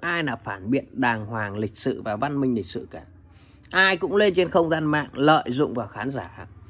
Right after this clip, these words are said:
câu kéo khán giả, bán hàng, câu like, câu view, lừa dối khán giả,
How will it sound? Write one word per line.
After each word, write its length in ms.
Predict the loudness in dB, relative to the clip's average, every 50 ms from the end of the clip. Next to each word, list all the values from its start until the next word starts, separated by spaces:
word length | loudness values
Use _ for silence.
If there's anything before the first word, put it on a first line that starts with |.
| -20 -20 -20 -20 _ -10 2
câu 300 | 4 8 8 8 8 6 6
kéo 220 | 4 4 4 4
khán 220 | 2 0 -4 -4 -2
giả, 320 | -2 -2 -2 -2 -6 -14 -16 -18 -20 -20 -20 -20 -20 -20 -20 -16 -6
bán 300 | 2 4 4 4 4 2
hàng, 300 | 0 2 2 2 0 -2 -4 4
câu 220 | 6 6 8 8
like, 380 | 8 6 6 4 4 0 -2 0
câu 200 | 4 4 6 6
view, 320 | 6 8 8 8 8 8 4 -2 -14 _ -20 -20 -20 _ _ -20 -14 -2
lừa 360 | 4 8 8 10 10 10 8 6
dối 200 | 4 0 0 0
khán 200 | 0 -2 -4 -2
giả, 240 | -4 -6 -8 -8